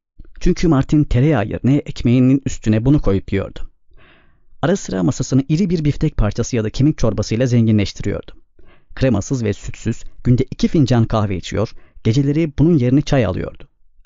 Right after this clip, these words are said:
Ama hem kahve hem de çay çok güzel bir biçimde pişiriliyordu. Tutumlu olması gerekiyordu. Çamaşırhanede kazandığının hemen hemen hepsini tatildeyken bitirmişti. Ve piyasadan öylesine uzaktı ki yaptığı işin karşılığını gelebilmesi için en az bir hafta geçmesi gerekti.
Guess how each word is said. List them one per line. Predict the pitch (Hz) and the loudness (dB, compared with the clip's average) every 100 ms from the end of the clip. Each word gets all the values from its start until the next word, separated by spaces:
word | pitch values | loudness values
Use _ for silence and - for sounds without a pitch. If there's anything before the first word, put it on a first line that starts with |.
| - | -6
Ama | 85 | -2
hem | 92 156 | 0 0
kahve | - 98 113 | 0 -4 -2
hem | 113 | -2
de | 107 | -2
çay | - 98 | -2 -2
çok | 131 - | -2 -4
güzel | 107 117 147 | -2 0 0
bir | 127 | -2
biçimde | - 101 117 | -2 0 0
pişiriliyordu. | - - 123 127 123 - - - _ - | -2 -2 0 2 0 -2 -10 -18 _ -2
Tutumlu | - 135 180 | 2 4 4
olması | 170 98 - | 4 2 0
gerekiyordu. | 101 98 - - - - - _ _ - | -2 -2 -2 -6 -8 -14 -20 _ _ -4
Çamaşırhanede | - 107 - 98 - - 143 | 0 0 0 -4 -4 -2 0
kazandığının | 139 117 107 107 107 | 0 0 0 -2 -4
hemen | 95 139 160 | -2 2 2
hemen | 104 | 2
hepsini | 101 104 - 135 | -2 -6 -2 0
tatildeyken | 160 101 107 110 117 - 110 | 0 -2 -4 -4 -2 -2 -2
bitirmişti. | 131 - 139 147 - - _ - _ _ - | -2 0 0 -2 -8 -18 _ -20 _ _ -4
Ve | 101 | -2
piyasadan | - 127 117 107 107 | 0 0 0 -4 -2
öylesine | 123 117 110 - 160 - | -2 0 -2 0 0 0
uzaktı | 113 95 - | -4 -4 -6
ki | - - | -10 -4
yaptığı | 170 - 123 | -4 -2 -2
işin | 120 127 | -2 -2
karşılığını | 117 110 104 107 110 123 | 0 0 -2 -2 0 2
gelebilmesi | 107 110 107 101 107 | 0 -2 -2 -4 -2
için | 143 139 131 - - - | -2 -2 -4 -4 -10 0
en | 123 | 2
az | 113 92 | 2 2
bir | 180 | 0
hafta | 156 - | 2 0
geçmesi | 139 127 - 143 170 | 0 0 0 0 0
gerekti. | 151 87 - | -2 -4 -10